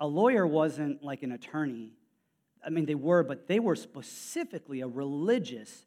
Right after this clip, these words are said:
lawyer. They were experts in the law. Experts. Just like we expect any attorney today,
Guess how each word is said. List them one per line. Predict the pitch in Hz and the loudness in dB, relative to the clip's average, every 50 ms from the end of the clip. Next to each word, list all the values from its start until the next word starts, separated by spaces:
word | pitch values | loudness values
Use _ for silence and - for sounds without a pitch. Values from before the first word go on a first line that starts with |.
| _ _ _ - | _ _ _ -8
lawyer. | 127 131 131 123 123 127 123 - - _ _ - | -4 -2 -2 -2 -2 -6 -8 -12 -18 _ _ 2
They | 190 202 226 | 4 4 6
were | 202 196 165 - - - | 6 4 2 0 -4 -4
experts | - 214 202 - - - - - 147 123 - - | -4 -4 -4 -4 -8 -12 -8 -6 -6 -6 -8 -8
in | 135 127 120 | -8 -8 -8
the | 113 | -8
law. | 113 107 98 87 82 _ _ _ _ _ _ _ _ _ _ _ _ - | -10 -12 -16 -18 -20 _ _ _ _ _ _ _ _ _ _ _ _ -2
Experts. | - 202 202 - - - - - 120 104 - _ - - - _ _ _ _ _ _ _ _ _ _ _ _ _ _ _ _ _ | -2 -2 -2 -4 -10 -16 -16 -14 -16 -16 -16 _ -20 -20 -20 _ _ _ _ _ _ _ _ _ _ _ _ _ _ _ _ _
Just | - 196 226 220 - | 2 4 4 6 6
like | 247 226 240 | 4 4 4
we | 226 233 226 | 2 2 4
expect | 208 - - - - - 202 190 196 165 | 2 2 0 0 2 2 2 2 2 2
any | 170 180 190 190 | 2 2 2 2
attorney | 170 - - 190 185 170 160 156 | 0 0 0 0 2 2 2 0
today, | - - 147 147 156 156 143 127 117 | -2 -4 -4 0 0 2 2 0 -2